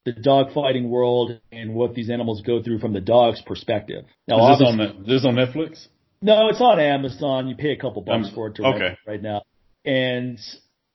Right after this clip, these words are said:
Speaker 1: they're trying to build as much awareness about the, the horrors of dogfighting. It's horrible stuff. It's a terrible situation.
Speaker 2: Yeah.
Speaker 1: The movie, the movie does have, a lot of people are like, "Ah, I don't wanna watch a movie like that. Like that is depressing." And it, and it, it is heartbreaking at times.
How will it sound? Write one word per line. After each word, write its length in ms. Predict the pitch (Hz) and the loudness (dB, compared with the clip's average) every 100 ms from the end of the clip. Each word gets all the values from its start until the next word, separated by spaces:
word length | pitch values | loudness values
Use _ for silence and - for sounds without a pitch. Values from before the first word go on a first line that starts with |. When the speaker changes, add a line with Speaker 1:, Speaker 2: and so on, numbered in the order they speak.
| - 170 | -20 -2
Speaker 1:
they're 260 | 175 202 | 2 2
trying 240 | - 196 180 | 2 0 0
to 200 | 156 131 | 0 0
build 300 | 156 151 139 113 | 2 2 0 -4
as 80 | |
much 240 | 135 135 131 | -4 -4 -4
awareness 500 | 117 123 120 104 113 | -6 -4 -4 -8 -8
about 440 | 107 110 107 104 | -6 -4 -4 -6
the, 180 | 110 110 | -8 -6
the 140 | 113 | -6
horrors 440 | 101 151 131 113 104 | 0 2 4 2 -2
of 100 | 95 | -4
dogfighting. 560 | 107 107 107 104 98 95 | 0 0 -2 -6 -6 -8
It's 120 | - | -8
horrible 320 | - 131 104 | 0 0 0
stuff. 280 | 98 104 92 - | -6 -6 -6 -10
It's 100 | - | -6
a 40 | |
terrible 260 | 123 117 101 | -2 -2 -2
situation. 640 | 110 101 101 95 107 98 90 | -8 -8 -6 -6 -8 -12 -10
Speaker 2:
Yeah. 200 | 80 82 _ _ - | -12 -14 _ _ 0
Speaker 1:
The 60 | 147 | 6
movie, 380 | 185 202 175 | 6 6 2
the 140 | 143 160 | 2 4
movie 280 | 196 190 147 | 4 4 2
does 320 | 165 160 139 | 4 4 2
have, 380 | 139 135 127 123 | -2 0 0 -2
a 60 | 151 | 0
lot 140 | 156 | 2
of 60 | 185 | 2
people 180 | 151 135 | 0 -2
are 20 | |
like, 140 | 117 | -2
"Ah, 240 | 131 127 135 | 0 2 2
I 20 | |
don't 80 | 120 | 0
wanna 160 | 110 | -4
watch 220 | 101 104 113 | -4 -6 -6
a 40 | |
movie 160 | 104 104 | -8 -6
like 200 | 101 107 | -6 -6
that. 180 | 107 101 _ 113 | -8 -8 _ -8
Like 240 | 107 104 | -6 -4
that 180 | 113 104 | -4 -4
is 120 | 98 - | -6 -12
depressing." 640 | 104 113 107 117 113 131 | -8 -4 -4 -6 -8 -4
And 120 | 190 190 | 0 2
it, 200 | 196 190 | 2 2
and 100 | 185 | 2
it, 220 | 160 185 | 2 4
it 80 | 175 | 6
is 160 | 165 | 6
heartbreaking 480 | 131 143 147 127 117 | 4 2 2 -2 -4
at 80 | 107 | -6
times. 360 | 123 123 113 | -4 -4 -6